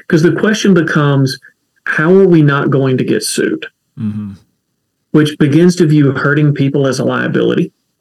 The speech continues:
Speaker 1: uh, as opposed to how do we care for people in complicated situations where they're entrusting us with precious and private information in a way that both helps them and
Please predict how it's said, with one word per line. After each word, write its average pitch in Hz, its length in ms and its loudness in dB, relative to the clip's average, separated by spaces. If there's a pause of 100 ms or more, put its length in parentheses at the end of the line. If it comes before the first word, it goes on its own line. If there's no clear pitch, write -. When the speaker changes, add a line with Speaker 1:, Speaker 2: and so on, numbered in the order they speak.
(720)
Speaker 1:
uh, 143 300 0
as 156 180 0
opposed 202 640 2
to 143 320 2 (300)
how 165 260 -2
do 226 100 2
we 214 240 2
care 160 380 0
for 147 260 -4
people 147 480 0
in 135 180 -2
complicated 147 840 -2
situations - 960 -4 (560)
where 156 180 2
they're 156 220 2
entrusting 156 880 0
us 123 440 -4 (280)
with 151 340 0 (580)
precious 180 520 -2
and 156 240 0
private 156 480 0
information 131 1080 -2 (680)
in 160 160 4
a 151 80 2
way 147 360 2
that 135 320 -2 (120)
both 147 340 2
helps 160 460 -2
them 143 300 -2
and 123 220 -4